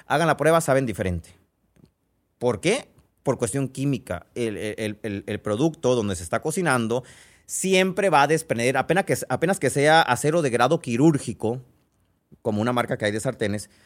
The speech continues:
eh, este, que no me gusta, por cierto, eh,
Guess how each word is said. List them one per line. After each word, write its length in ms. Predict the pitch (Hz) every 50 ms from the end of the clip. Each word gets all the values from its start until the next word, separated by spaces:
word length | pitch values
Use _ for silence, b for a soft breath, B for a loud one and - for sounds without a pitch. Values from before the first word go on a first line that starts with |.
| b b b b b _ _ -
eh, 260 | - 120 113 95 104
este, 640 | 101 92 - - 110 104 95 95 90 90 71 - _ _ _ _ _ _ - _ - _ _ _ _ _ _ - _ _ _ _ _ _ _ _ _ _ _
que 100 | 120 113
no 80 | 104
me 60 | 110
gusta, 240 | 113 107 98 - 107
por 140 | - - 87
cierto, 340 | 90 92 85 - - 101 98 b b b b b b b
eh, 500 | - 107 104 98 95 90 90 87 78 -